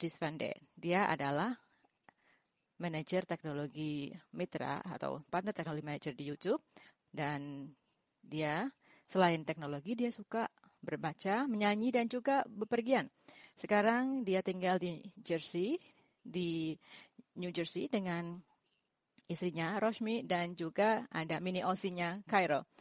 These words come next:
Terima kasih, Nicolette. Semoga hari ini semuanya senang dengan workshopnya.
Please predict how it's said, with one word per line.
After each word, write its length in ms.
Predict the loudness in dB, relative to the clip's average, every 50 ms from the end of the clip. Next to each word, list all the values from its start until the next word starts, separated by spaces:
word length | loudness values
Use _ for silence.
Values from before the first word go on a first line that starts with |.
| -20 -18 -18 -18 -18 -18 _ -4
Terima 160 | 0 2 2
kasih, 400 | 6 6 6 6 6 4 2 2
Nicolette. 400 | 2 2 2 2 2 2 2 0 -4
Semoga 540 | -10 -8 -6 -6 -4 -2 0 0 2 2 0
hari 240 | 0 -2 -4 -6
ini 240 | -8 -6 -6 -4 -6
semuanya 400 | -6 -8 -8 -10 -8 -8 -8 -8
senang 320 | -6 -4 -2 -2 0 -2 -2
dengan 320 | -2 -4 -4 -6 -6 -8
workshopnya. 480 | -8 -10 -8 -10 -10 -10 -10 -12 -14